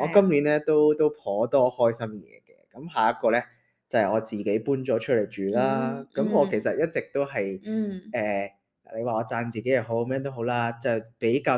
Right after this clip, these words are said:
Speaker 1: 獨立嘅人啦。
Speaker 2: 咁佢係嘅，
Speaker 1: 就鍾意，
Speaker 2: 真係獨立嘅。
Speaker 1: 比較鍾意自己一個住嘅。
Speaker 2: 嗯。
Speaker 1: 啊，我唔知點樣解釋，但係我同凍奶茶
Speaker 2: 即係鍾意有自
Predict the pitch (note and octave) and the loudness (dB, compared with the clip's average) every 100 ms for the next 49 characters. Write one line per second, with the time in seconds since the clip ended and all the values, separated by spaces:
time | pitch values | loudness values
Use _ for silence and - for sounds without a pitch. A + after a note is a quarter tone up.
0 | - - - A2+ G2 - G#2 F#2+ A2+ A#2+ | -2 -6 -6 -8 -8 -8 -8 -6 -8 -8
1 | A#2 D4 D#4+ - F#3+ D#3+ F#3+ G#3 D#3 C#3+ | -6 -4 0 2 2 4 4 4 2 0
2 | G3 F3 F3+ - - - - - C#3+ G3+ | -4 -8 -14 -16 -16 -18 -20 0 4 4
3 | D#3 D#3+ F3 D#3 B2 A#2+ B2 - _ _ | 2 0 -4 -2 0 -2 -4 -14 _ _
4 | - - C3+ A2+ A#2 C#3+ - - B2 G2+ | -6 -2 0 2 2 0 -2 2 4 4
5 | G2 G2 - _ _ - A#2 F2 E2+ - | 0 -2 -8 _ _ -10 -6 -6 -8 -8
6 | - - _ _ - G#3+ G#3 G#3 F3+ A2+ | -12 -16 _ _ -6 -4 0 2 2 2
7 | G#3 D3+ D#3 D#3+ F2 A#2 D3 - B2+ A#2 | 0 0 -2 -4 -4 -4 -4 -4 -2 -2
8 | A#2 B2+ - - A2 F#2+ - F4+ - F4+ | -2 -6 -8 -10 -6 -6 -4 -2 2 2
9 | F4+ D#4 G#3+ G#3 A3 | 2 2 0 0 -2